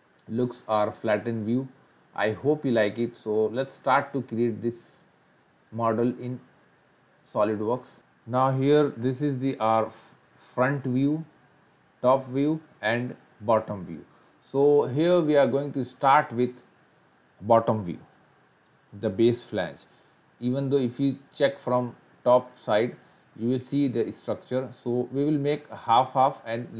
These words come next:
la-, later we will mirror. So we will start from here, twenty millimeter down, then seventy-two millimeter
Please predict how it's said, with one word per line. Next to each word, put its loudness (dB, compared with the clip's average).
la-, -4
later -4
we -2
will -2
mirror. -4
So 0
we 0
will 2
start 4
from 0
here, 0
twenty -4
millimeter -2
down, 0
then -4
seventy-two -2
millimeter -2